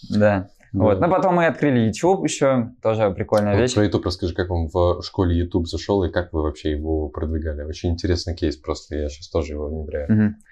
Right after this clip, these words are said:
Speaker 2: Расскажи.
Speaker 1: YouTube на самом деле очень крутая вещь,
Speaker 2: Да.
Speaker 1: потому что в среднем, ну, во-первых, в инсте постоянно баны, постоянно какие-то проблемы случаются, вот. А YouTube, он стабильный. И
Speaker 2: Мгм.
Speaker 1: причём там аудитория такая как-то, с-, видимо, ну,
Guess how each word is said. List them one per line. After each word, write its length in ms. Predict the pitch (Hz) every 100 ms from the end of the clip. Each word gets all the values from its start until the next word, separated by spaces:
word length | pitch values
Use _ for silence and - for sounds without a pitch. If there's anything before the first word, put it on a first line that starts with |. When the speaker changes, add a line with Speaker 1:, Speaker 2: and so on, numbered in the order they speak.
| -
Speaker 2:
Расскажи. 200 | 85 143
Speaker 1:
YouTube 220 | 123 170
на 100 | 170
самом 220 | 170 143
деле 180 | 131 123
очень 240 | 120 -
крутая 280 | 95 107 101
вещь, 200 | 117 170 -
Speaker 2:
Да. 80 | 92
Speaker 1:
потому 220 | 85 110
что 220 | 110 - 101
в 60 |
среднем, 420 | - 123 110 107 101
ну, 160 | 131
во-первых, 360 | 101 113 135 123 - -
в 60 | 120
инсте 220 | 123 147
постоянно 360 | - - 117 110
баны, 480 | 104 165 175 160 - _ _
постоянно 320 | - 127 120
какие-то 680 | 107 107 - 104 98 95 92 90 - - _ - -
проблемы 440 | - 113 120 175 175
случаются, 580 | - 127 147 143 - 117
вот. 280 | 120 - - -
А 80 | 117
YouTube, 240 | 110 175 160
он 120 | 143
стабильный. 560 | - 123 120 107 92
И 380 | - 113 120 120
Speaker 2:
Мгм. 100 | 107
Speaker 1:
причём 300 | - - 139
там 120 | 123 117
аудитория 380 | 117 - 135 120
такая 300 | 107 110 101
как-то, 440 | 98 - 101 85 _ _ _ _ -
с-, 100 | -
видимо, 640 | - 113 123 123 120 104 -
ну, 80 | 139